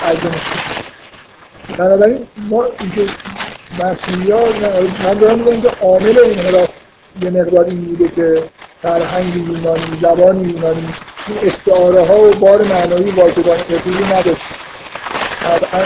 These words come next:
وقتی می‌شنیدن پسر خدا، فکر می‌کردن که یک پسر، اما تمام امپراتورهای روم هم پسر خدا بودن دیگه، ترسیده می‌شدن.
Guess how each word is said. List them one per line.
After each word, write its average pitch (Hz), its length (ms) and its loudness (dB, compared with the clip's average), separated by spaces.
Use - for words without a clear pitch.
وقتی 175 240 -4
می‌شنیدن 175 380 -4
پسر 170 400 -2
خدا، 185 480 2
فکر 180 180 -8
می‌کردن 180 340 -2
که 180 200 -6
یک 175 80 -4
پسر، 175 440 -4
اما 180 100 0
تمام 190 300 0
امپراتورهای 185 600 2
روم 202 220 -4
هم 202 140 0
پسر 196 360 0
خدا 185 260 0
بودن 214 260 0
دیگه، 156 360 -12
ترسیده 180 480 -2
می‌شدن. 185 380 -4